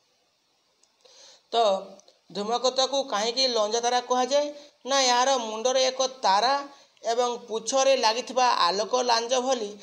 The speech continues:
ଦେଖାଯାଏ ବୋଲି ଏହାର ଏପରି ନାମକରଣ ହୋଇଥିବାର ବିଶ୍ୱାସ। ସୂର୍ଯ୍ୟ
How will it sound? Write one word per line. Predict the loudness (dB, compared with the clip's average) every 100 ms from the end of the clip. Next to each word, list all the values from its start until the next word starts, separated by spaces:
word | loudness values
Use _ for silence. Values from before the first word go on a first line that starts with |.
| -20 -20 -8
ଦେଖାଯାଏ | -6 -2 0 2 2 0 -2 -10 -20 -20 -10
ବୋଲି | -6 -4 0
ଏହାର | 0 2 0 0
ଏପରି | -2 -2 -4
ନାମକରଣ | -2 -4 -6 -4 -2 0 0 -2 -14 -20 _ _ _
ହୋଇଥିବାର | -6 -4 -2 -2 0 -2
ବିଶ୍ୱାସ। | -6 -12 -12 -18 -20 -20 -20 -20 -20 -20 -20
ସୂର୍ଯ୍ୟ | -8 -4 -2 2